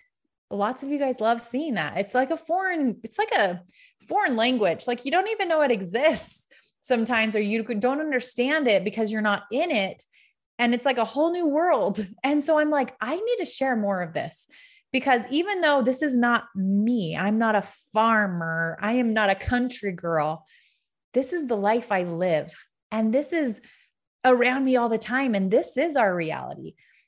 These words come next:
So I was dealing with this internal identity struggle of, "Who am I to share this stuff when there's women and men who are far more capable and equipped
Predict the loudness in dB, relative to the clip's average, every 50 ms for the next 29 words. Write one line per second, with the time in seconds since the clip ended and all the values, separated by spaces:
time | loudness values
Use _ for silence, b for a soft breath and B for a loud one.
0 | b -14 -2 2 2 2 2 2 0 2 2 2 4 4 2 2 2 0 0 0
1 | 0 2 2 2 0 0 0 -2 -4 -4 -2 -4 -4 -4 -6 -10 -12 _ -2 0
2 | 0 0 0 -2 -4 -4 -6 -4 -2 -2 0 0 0 0 0 -2 -2 0 0 0
3 | 0 0 -2 -4 -4 -2 -2 0 0 0 0 2 4 4 4 4 2 2 0 -2
4 | -4 -6 -6 -8 b b b b b b -14 -12 -10 -10 -4 0 2 4 4 4
5 | 0 -2 -4 -4 -2 -2 -4 -4 -8 _ _ _ _ _ _ _ _ _ _ _
6 | _ _ -16 -4 0 0 0 0 0 -2 0 0 2 2 2 2 2 4 4 2
7 | 2 0 -2 -4 -2 2 2 4 4 4 2 0 -2 -2 -4 -8 -8 -6 -6 -6
8 | -6 -6 -8 -10 -12 -18 _ _ b b b b b b b _ 0 2 4 4
9 | 6 4 4 4 4 2 0 -2 -2 0 0 0 2 2 2 2 0 0 -2 -2
10 | 0 0 0 2 2 2 2 2 2 2 0 2 2 4 4 2 2 -2 -10 -10
11 | -8 -4 -2 -2 0 2 4 6 6 6 8 6 4 4 2 B B B B B
12 | B _ _ -6 0 2 2 4 4 2 0 2 4 6 6 6 6 4 4 2
13 | 0 0 -2 -4 -4 -2 2 2 2 2 0 -2 -8 -16